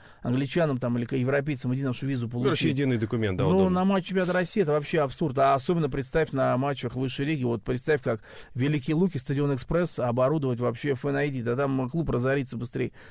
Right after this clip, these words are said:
Speaker 1: чем это оборудует. Ненужная абсолютно история. И это все понимают. И она, и она застряла в недрах кабинетов. Э, то есть было поручение на заседании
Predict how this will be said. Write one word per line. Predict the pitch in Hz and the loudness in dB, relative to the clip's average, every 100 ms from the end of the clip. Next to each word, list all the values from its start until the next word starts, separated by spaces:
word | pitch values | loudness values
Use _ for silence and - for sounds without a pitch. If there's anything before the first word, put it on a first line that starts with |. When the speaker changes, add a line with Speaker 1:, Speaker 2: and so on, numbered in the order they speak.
| - | -8
Speaker 1:
чем | 131 127 | -2 0
это | 123 120 | 2 2
оборудует. | 127 139 123 110 113 | 2 0 0 -2 0
Ненужная | 135 160 185 180 135 120 | 2 6 6 4 2 -2
абсолютно | - 156 135 131 | 0 0 0 -2
история. | 131 180 170 - - - - - | 0 0 0 -2 -8 -20 -20 -6
И | 131 | 0
это | 143 143 135 131 | 0 2 2 2
все | 120 160 | 0 -2
понимают. | 135 139 151 190 147 | -2 -2 0 0 2
И | 147 | 0
она, | 151 160 | 2 0
и | 165 | 0
она | 160 160 139 | 0 0 2
застряла | 170 160 196 151 120 | 0 2 2 2 2
в | 131 | 0
недрах | 127 117 | -2 -2
кабинетов. | 135 135 170 190 113 - - - - - | -2 0 0 0 -2 -8 -20 -20 -20 -14
Э, | - 117 | -4 -2
то | 135 | 0
есть | 123 | 0
было | 135 143 | 2 2
поручение | 127 147 135 202 190 143 120 | 0 -2 0 2 2 2 0
на | 120 123 123 117 117 | 0 0 0 0 -2
заседании | 113 110 131 131 120 110 | -4 -6 -4 -2 -2 -4